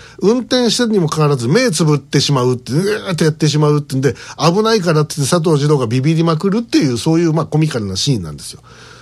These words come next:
そのシーンで、えー、その目つぶってる橋本愛に向かって佐藤二朗さんが手を伸ばして顎のところをこう開けて、なんか口を開けたとかなんとかって、あの、なんか話がなんかあるんだけど、まあ、それは見てないから現場知らないから分かんないですけど、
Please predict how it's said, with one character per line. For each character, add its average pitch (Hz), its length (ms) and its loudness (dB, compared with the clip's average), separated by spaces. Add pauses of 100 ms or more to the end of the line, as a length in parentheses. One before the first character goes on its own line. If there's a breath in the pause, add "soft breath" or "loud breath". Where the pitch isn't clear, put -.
そ - 160 -2
の 277 120 0
シ 269 260 -2
ー 185 60 2
ン 151 40 2
で、 143 340 0 (420 soft breath)
え - 40 -2 (420)
ー、 135 60 -4
そ 165 100 -2
の 151 220 2
目 220 240 2
つ 190 160 0
ぶ 220 140 2
っ - 20 -6
て 240 200 0
る 220 200 2 (180)
橋 220 80 -2
本 220 260 0
愛 214 240 0
に 160 100 0
向 131 100 0
か 151 140 -2
っ 147 40 -2
て 160 320 0 (240 loud breath)
佐 - 140 -8
藤 196 240 2
二 165 120 0
朗 175 120 2
さ 151 140 0
ん 147 40 0
が 143 80 0
手 214 140 2
を 190 100 2
伸 156 100 2
ば 165 120 2
し 151 80 -4
て 120 80 -6
顎 156 180 0
の 190 80 0
と 190 80 0
こ 185 60 -2
ろ 170 80 2
を 151 260 -4
こ 135 320 0
う 147 180 -6
開 - 0 -
け 170 120 0
て、 160 160 0 (280 loud breath)
な 202 120 2
ん 156 80 0
か - 80 -8
口 - 240 -2
を 294 80 0
開 262 100 0
け 262 140 -2
た 262 120 0
と 220 80 -4
か 170 120 2
な 180 100 2
ん 202 60 -4
と 175 80 -4
か 165 60 2
っ 147 40 2
て、 143 100 -2
あ 113 140 -2
の、 117 200 -2
な 117 240 -2
ん 151 40 -4
か 135 60 -4
話 208 320 0
が 127 180 0 (140)
な 143 140 -2
ん - 20 -2
か 113 140 -2
あ 147 60 4
る 170 120 2
ん 127 60 0
だ 95 100 -6
け 85 80 -10
ど、 104 280 -2
ま 143 120 0
あ、 - 20 -4
そ 185 120 0
れ 196 40 2
は 170 60 -2
見 226 100 0
て 254 120 2
な 147 100 2
い 127 40 0
か 117 100 -4
ら 107 120 -2 (280 loud breath)
現 180 160 2
場 196 100 2
知 170 100 0
ら 196 80 2
な 202 80 2
い 190 60 0
か 143 80 -2
ら 110 60 -2
分 117 80 -2
か 254 120 -4
ん 294 80 -2
な 226 80 0
い 104 80 -2
で 92 60 -8
す 90 100 -10
け - 80 -8
ど、 92 220 -6